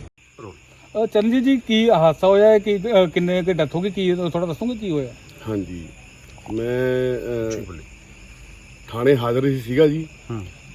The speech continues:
Speaker 2: ਤੇ ਸਾਨੂੰ ਇੱਕ ਫੋਨ ਆਇਆ ਕੰਟਰੋਲ ਰੂਮ ਤੋਂ ਵੀ ਜਗੀੜੇ ਪੁਲ ਦੇ ਲਾਗੇ ਨਹਿਰ ਦੇ ਵਿੱਚ ਕੋਈ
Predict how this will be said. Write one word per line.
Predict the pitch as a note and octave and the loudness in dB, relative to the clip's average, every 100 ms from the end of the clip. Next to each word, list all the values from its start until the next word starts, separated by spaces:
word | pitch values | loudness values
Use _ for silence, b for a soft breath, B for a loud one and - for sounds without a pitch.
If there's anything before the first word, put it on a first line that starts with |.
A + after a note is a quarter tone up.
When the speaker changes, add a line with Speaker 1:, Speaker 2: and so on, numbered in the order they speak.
| - | -8
Speaker 2:
ਤੇ | B2 B2 A#2+ | -2 0 -2
ਸਾਨੂੰ | - B2+ C3+ | -4 -2 -2
ਇੱਕ | C#3 - | -4 -6
ਫੋਨ | G#2 B2+ B2 | -4 -2 0
ਆਇਆ | A#2+ | -2
ਕੰਟਰੋਲ | B2+ A2+ B2 | -4 -4 -4
ਰੂਮ | B2 B2+ | -2 -2
ਤੋਂ | A#2+ C3+ | 0 0
ਵੀ | C#3+ D3 | 0 -4
ਜਗੀੜੇ | B2 A#2+ A2 B2 | -4 -8 -4 -2
ਪੁਲ | C3+ C3 B2 | -2 -4 -2
ਦੇ | C3+ | 0
ਲਾਗੇ | B2 A2+ B2+ | 0 -2 -4
ਨਹਿਰ | A#2+ A#2+ C3 | -2 -2 -2
ਦੇ | C3+ | -2
ਵਿੱਚ | B2 | -4
ਕੋਈ | C3 C#3 | -8 -8